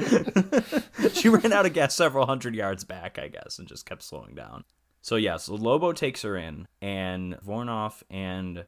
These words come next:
Janet are speaking. Janet knows who he is because she's a journalist. Vornoff also knows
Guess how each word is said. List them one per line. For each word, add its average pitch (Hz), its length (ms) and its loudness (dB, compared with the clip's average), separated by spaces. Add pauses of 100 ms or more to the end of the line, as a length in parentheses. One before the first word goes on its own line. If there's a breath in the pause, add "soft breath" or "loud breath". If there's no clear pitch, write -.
Janet 127 480 -4
are 92 140 -6
speaking. 85 540 -10
Janet 147 300 -4
knows 160 260 -4
who 139 100 -6
he 117 160 -2
is 80 300 -4
because 82 260 -14
she's 92 220 -12
a 101 40 -12
journalist. 92 560 -6 (580)
Vornoff 139 360 -2
also 143 280 -2
knows 101 380 -4